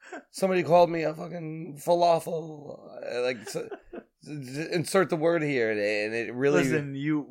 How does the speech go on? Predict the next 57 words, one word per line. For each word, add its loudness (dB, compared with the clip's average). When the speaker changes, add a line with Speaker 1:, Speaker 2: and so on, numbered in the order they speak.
Speaker 2:
where 4
you're 0
from, -4
you -4
would, -2
if -6
you -4
would 2
have 2
heard, 0
you 0
would 6
already 2
heard 0
it -6
by -2
then, -12
by 2
now. -4
Speaker 1:
Yeah, 4
and 4
it's 0
Speaker 2:
Never 6
gonna 6
Speaker 1:
honestly, 4
Speaker 2:
happen. 0
Speaker 1:
it's -2
Speaker 2:
Missed 2
your 8
chance. 0
Speaker 1:
disheartening. -10
I -8
wish -6
Speaker 2:
You -2
gotta 8
have 4
a 0
kid -2
just 0
to -2
create 2
a 2
name -4
to -10
Speaker 1:
Mixed. 2
Speaker 2:
insult 2
them. -4
Speaker 1:
No, 6
I'm 4
gonna 0
get 4
a -2
mi-, 0
I'm -6
mixed -10
baby. -8
Speaker 2:
You're, 0